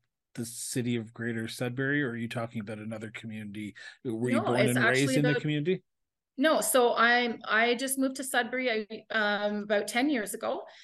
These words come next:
Speaker 2: and I was, uh, raised, I was born in Sudbury though, but, uh, we were, uh,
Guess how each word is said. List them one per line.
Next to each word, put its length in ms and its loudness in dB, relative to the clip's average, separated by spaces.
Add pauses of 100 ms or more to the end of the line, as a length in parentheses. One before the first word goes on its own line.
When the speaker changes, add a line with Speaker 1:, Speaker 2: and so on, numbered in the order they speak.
(160)
Speaker 2:
and 140 2
I 40 4
was, 300 2 (180)
uh, 300 0
raised, 540 -2
I 60 0
was 120 -2
born 240 0
in 60 0
Sudbury 400 -4
though, 340 -4
but, 240 0
uh, 140 2
we 80 2
were, 160 4
uh, 300 0